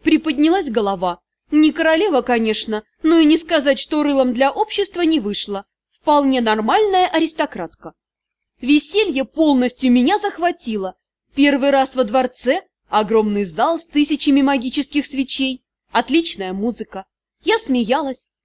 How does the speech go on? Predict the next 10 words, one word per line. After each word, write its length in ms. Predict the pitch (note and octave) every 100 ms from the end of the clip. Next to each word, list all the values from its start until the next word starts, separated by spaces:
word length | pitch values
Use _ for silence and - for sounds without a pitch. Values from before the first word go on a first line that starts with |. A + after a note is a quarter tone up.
| _
танцевала 640 | A#3 A3 A3+ G#3 C#4+ D#4+
и 100 | A#3+
флиртовала. 800 | A#3 A3+ A3 G3+ F3+ F3 E3 D#3+ _ _ _ _ -
Между 380 | C#4 D4 B3 -
тем 220 | D#4 C4+
прошло 440 | C#4+ D4 - G4
уже 220 | E4+ D4
около 380 | D#4 D4+ D#4+ E4
полутора 500 | E4+ F#4+ G#4+ G#4 A4+
часов. 460 | A4 A#4 - A#3+